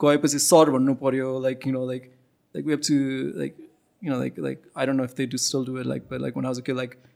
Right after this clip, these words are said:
like, क्लास जान साथ सबैजना उठ्थ्यो, <laughs> like, होइन? Like, this is completely, like, respect भन्ने कुरा आफ्नो ठाउँमा छ, तर यदि,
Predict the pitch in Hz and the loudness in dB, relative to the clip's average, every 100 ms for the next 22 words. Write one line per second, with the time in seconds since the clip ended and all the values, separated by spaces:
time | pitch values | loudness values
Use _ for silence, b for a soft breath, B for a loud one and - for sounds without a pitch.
0 | _ _ _ - _ _ - 147 135 143 | _ _ _ -20 _ _ 0 0 2 0
1 | 131 143 - 131 127 131 123 - 135 143 | 0 -2 -2 -4 -4 -6 -8 -4 0 2
2 | 165 175 - B B 117 143 156 - b | 0 -4 -8 B B 0 2 0 -4 b
3 | 247 262 269 320 247 - _ _ - - | -4 -2 2 2 0 -8 _ _ -14 0
4 | 226 - 254 247 214 - - 165 160 160 | 0 4 6 6 4 0 4 4 6 8
5 | 175 262 254 165 135 135 147 156 - 127 | 8 10 8 10 8 10 6 6 2 -6
6 | - 143 139 127 131 175 170 147 147 b | 0 2 4 4 4 4 4 4 2 b
7 | b _ _ _ 151 147 208 190 | b _ _ _ 2 10 12 12